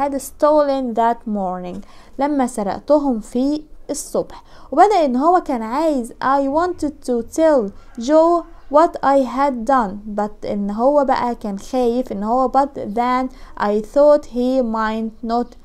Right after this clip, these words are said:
wanted to be my friend if I did it. Uh, so I said nothing."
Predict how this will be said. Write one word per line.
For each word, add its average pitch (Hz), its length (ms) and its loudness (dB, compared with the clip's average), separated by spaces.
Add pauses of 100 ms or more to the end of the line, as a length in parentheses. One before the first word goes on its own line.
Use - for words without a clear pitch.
(220)
wanted 269 480 0
to 226 140 0
be 254 360 -2
my 214 280 -2
friend 214 580 -6
if 294 260 -6
I 240 220 2
did 233 200 2
it. 180 260 -8 (380)
Uh, 233 260 0
so 330 500 4
I 233 220 0
said 285 340 -2 (100)
nothing." 254 960 -4